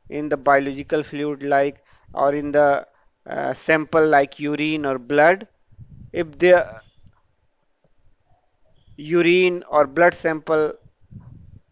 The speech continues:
the presence of the drug, drugs of abuse are found, then we, we can say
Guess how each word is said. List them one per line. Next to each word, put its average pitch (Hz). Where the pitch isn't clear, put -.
the 156
presence 160
of 160
the 143
drug, 165
drugs 170
of 151
abuse 147
are 127
found, 165
then 160
we, 143
we 139
can 139
say 196